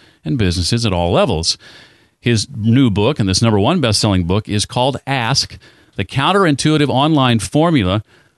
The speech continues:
to discover exactly what your customers want to buy, create a mass of raving fans, and take any business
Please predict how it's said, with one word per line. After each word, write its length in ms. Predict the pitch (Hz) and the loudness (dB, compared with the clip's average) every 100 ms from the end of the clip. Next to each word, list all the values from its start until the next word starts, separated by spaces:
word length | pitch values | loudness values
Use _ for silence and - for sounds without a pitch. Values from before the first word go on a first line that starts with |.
| - | -8
to 80 | - | -4
discover 420 | 117 147 135 135 | -2 0 0 0
exactly 880 | 113 98 92 120 170 226 - 101 107 | -2 -4 -2 0 0 -4 -2 -2 0
what 280 | 107 127 | 0 -2
your 140 | 117 110 | -2 -4
customers 520 | 131 131 - 110 95 | -2 -4 -2 -4 -2
want 140 | 101 | -2
to 60 | 90 | -2
buy, 480 | 113 123 139 190 175 _ _ _ _ | -2 0 0 -2 -6 _ _ _ _
create 320 | - 117 139 | -2 0 2
a 40 | 120 | 4
mass 640 | 120 127 151 190 - - | 4 2 0 0 -2 -2
of 180 | 139 123 | -2 0
raving 360 | 139 131 117 | 2 2 0
fans, 560 | 104 151 170 185 180 - | 0 0 2 0 -2 -2
and 120 | 120 | -2
take 280 | 123 110 - | -2 -4 -4
any 240 | 143 214 | -2 -2
business 540 | 139 101 87 113 131 | 0 0 0 -2 -2